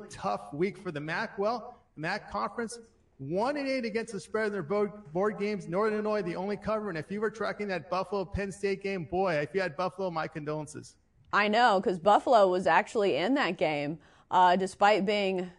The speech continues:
Speaker 2: what were they, favorite, or they were twenty-nine and a half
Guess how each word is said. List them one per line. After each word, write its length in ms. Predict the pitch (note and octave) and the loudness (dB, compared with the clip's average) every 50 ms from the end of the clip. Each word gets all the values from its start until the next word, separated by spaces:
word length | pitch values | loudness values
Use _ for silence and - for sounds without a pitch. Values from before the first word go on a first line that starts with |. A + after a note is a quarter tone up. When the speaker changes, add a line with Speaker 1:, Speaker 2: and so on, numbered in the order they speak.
| _ _ _ - | _ _ _ -10
Speaker 2:
what 200 | - F#3+ A#3 B3+ | 0 2 4 4
were 100 | D4+ D4 A#3 | 6 4 4
they, 240 | A3+ F#3 F3 D#3+ D3+ | 6 6 4 4 2
favorite, 420 | - - F#3 F#3 G#3 G#3+ G#3 - | 0 0 0 0 2 2 0 0
or 200 | - F3 F#3 F#3 | 2 4 4 4
they 160 | F#3 G3+ G#3+ A#3 | 6 4 4 4
were 180 | A#3 A3 F3+ | 4 2 2
twenty-nine 760 | F#3+ - - G#3+ G#3+ A3+ A3+ G#3+ G#3 B2+ D#3+ E3+ E3 F3 G3+ | 0 -2 -4 -4 -4 -2 -2 -4 -4 -2 0 0 0 0 0
and 80 | A3 G3+ | 0 0
a 40 | G3 | 0
half 300 | G3 F3 G3+ - - | 0 -2 -2 -4 -8